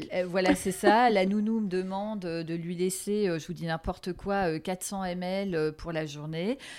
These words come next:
euh, sur une journée de huit heures, parce que mon bébé, visiblement, a toujours faim.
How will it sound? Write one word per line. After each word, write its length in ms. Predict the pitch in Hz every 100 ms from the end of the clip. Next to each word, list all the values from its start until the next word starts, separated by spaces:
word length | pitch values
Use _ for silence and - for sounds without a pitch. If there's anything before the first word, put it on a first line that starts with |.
| - 208
euh, 240 | 170 165 160
sur 220 | - 175
une 100 | 175
journée 300 | 160 175 170
de 60 | 151
huit 200 | 160 -
heures, 180 | 196 247
parce 180 | 180 -
que 120 | 180
mon 180 | 175 196
bébé, 380 | 190 175 190 180
visiblement, 640 | 165 156 156 170 170 185 - - -
a 80 |
toujours 460 | - - 214 202 -
faim. 340 | - 185 240